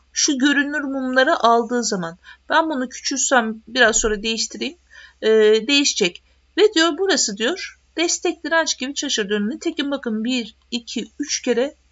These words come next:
direnç olarak çalışmış. Hatta şurada direnç olarak çalışmış. Hatta şurada direnç olarak çalışmış. Hatta şuradan yukarı çıkarken bir test etmiş. Aşağı inerken bir destek olarak çalışmış.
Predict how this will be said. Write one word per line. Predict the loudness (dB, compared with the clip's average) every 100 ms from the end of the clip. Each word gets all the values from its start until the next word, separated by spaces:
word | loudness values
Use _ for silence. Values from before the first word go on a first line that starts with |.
| _
direnç | -2 0 0 0
olarak | 0 2 0
çalışmış. | -6 -6 -6 -6 -4
Hatta | -4 -2 -4
şurada | -4 -6 -8 -6
direnç | -4 -4 -4
olarak | -4 -4 -6
çalışmış. | -8 -6 -8 -8
Hatta | -6 -6 -6 -6
şurada | -8 -10 -8
direnç | -6 -6 -6
olarak | -10 -10 -12
çalışmış. | -12 -12 -12 -12 -16 -16 -18 -2
Hatta | 0 2 4 2
şuradan | 0 0 0
yukarı | -2 -4 -2 -2
çıkarken | 0 2 2 0 -2
bir | -4
test | -6 -4 -4 -6
etmiş. | -8 -6 -4 0
Aşağı | 0 2 0 0
inerken | 2 2 2 0 0
bir | -2
destek | -4 -4 -6 -4
olarak | -2 0 -2
çalışmış. | -4 -12 -16 -18 -18 -20